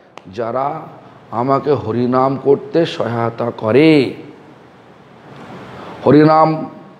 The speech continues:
করাতে সহায়তা করে, তারাই আসল স্বজন, নিজের জন। কেন? তারা ভগবত জন, ভগবানের জন।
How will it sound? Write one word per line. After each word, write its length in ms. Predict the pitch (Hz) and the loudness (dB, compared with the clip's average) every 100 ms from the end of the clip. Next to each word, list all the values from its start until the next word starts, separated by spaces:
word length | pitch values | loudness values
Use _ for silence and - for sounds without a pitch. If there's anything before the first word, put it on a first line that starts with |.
| - - _ _ _ - | -20 -20 _ _ _ -10
করাতে 540 | - 131 151 156 165 160 | 0 4 4 4 2 -2
সহায়তা 560 | 151 156 165 165 175 | 0 2 2 2 0
করে, 680 | 165 156 165 185 180 143 107 - - - | 2 2 4 4 4 2 -4 -12 -12 -2
তারাই 400 | 139 160 185 185 | 2 4 4 0
আসল 1200 | - 135 139 - 165 175 185 202 208 220 233 233 - - - - - - - - - - | -4 -2 -4 -6 -6 -2 0 -2 -2 -2 -2 -4 -8 -12 -20 -20 -20 -20 -20 -20 -20 -20
স্বজন, 1120 | - - 123 123 139 139 135 131 123 117 107 113 | -10 0 2 4 4 4 2 2 -2 -4 -8 -4
নিজের 500 | 127 127 139 131 117 | -2 0 2 2 0
জন। 600 | 123 127 131 127 120 113 110 107 - - - - - - | 0 0 0 -2 -4 -6 -10 -16 -20 -20 -20 -20 -20 -6
কেন? 320 | 139 165 214 | 0 2 4
তারা 260 | - 208 214 | 4 4 2
ভগবত 560 | 160 185 190 208 220 208 | 2 0 0 2 2 2
জন, 420 | 175 208 220 214 170 | -2 0 2 0 0
ভগবানের 720 | 170 180 202 208 214 214 190 | -2 0 0 0 2 0 2
জন। 680 | 202 208 214 196 131 - | 4 6 4 2 -2 -12